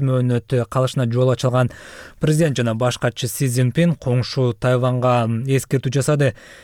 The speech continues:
Чет элдик баяндамачылар Кытай лидеринин парламент жыйынынын жабылышындагы сөзүндө улутчулдук маанай үстөмдүк кылганына көңүл бурушту. Улан Алымкулулу толугураак баяндайт.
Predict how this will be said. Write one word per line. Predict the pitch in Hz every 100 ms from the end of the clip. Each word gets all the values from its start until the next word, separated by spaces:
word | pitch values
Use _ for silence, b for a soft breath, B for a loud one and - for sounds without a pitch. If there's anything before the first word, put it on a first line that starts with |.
| B
Чет | - 147 143
элдик | 123
баяндамачылар | 117 120 123 127 127 165 165
Кытай | - 131 123
лидеринин | 120 117 120 120 117
парламент | 127 127 127 120
жыйынынын | 113 123 120 113
жабылышындагы | 123 123 117 131 120 123
сөзүндө | - 135 131 143 165 - B B B _
улутчулдук | 185 214 - 196 165 -
маанай | 135 131 127 120 113 104
үстөмдүк | 110 - 123 113 120
кылганына | 110 113 110
көңүл | 117 156 175
бурушту. | 175 - 165 165 135 - - _
Улан | 165 156
Алымкулулу | 143 117 117 - 143 143 143
толугураак | - 139 110 104
баяндайт. | 113 104 107 104